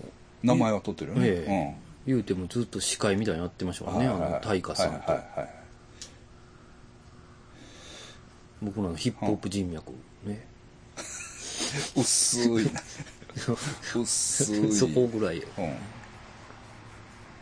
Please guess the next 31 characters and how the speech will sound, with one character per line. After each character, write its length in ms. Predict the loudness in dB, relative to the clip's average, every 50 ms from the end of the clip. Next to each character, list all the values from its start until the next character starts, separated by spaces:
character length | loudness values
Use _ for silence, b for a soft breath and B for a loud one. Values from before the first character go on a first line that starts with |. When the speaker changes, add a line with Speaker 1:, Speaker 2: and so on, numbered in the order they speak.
| B B B B B B B B B B B B B -20 -20 -20 -20 -20 -20 -20 -20 -20 -20 -20 -20 -20 -20 -20 -20 -20 -20 -10 -2 2
Speaker 1:
だ、 120 | 2 2 4 2
い-、 80 | 0 0 0 -4 -16 -4 6
ま 140 | 10 10 10
あ、 40 | 10 10
う 40 | 6 0 0 0 0 0 4
ち 160 | 6 8 8
の 100 | 8 8
こ 160 | 6 4 4
こ 140 | 6 8 8
の、 60 | 8
ま、 160 | 8 8 6 4 2 2 6
前 240 | 8 10 10 10
の 80 | 10 8 6
事 40 | 6 4
務 120 | 2 4
所 140 | 2 2 0
に 60 | 0
も 120 | -2 -2 -2
ね、 160 | -2 -2 -2 -6 -8 -2 0
Speaker 2:
え 200 | 0 2 2 0
え。 0 |
Speaker 1:
そ 120 | 0 2 6
の、 260 | 6 6 6 4 2 -4 B B B B B B 0 6
播 280 | 8 10 12 12 10 10
州 240 | 8 4 2 2
の 260 | 2 2 2 4 6 4
赤 220 | 4 6 6 8
穂 140 | 8 10 10
の 100 | 8 6
辺 240 | 4 2 0 0 2
の 340 | 4 4 4 4 4 0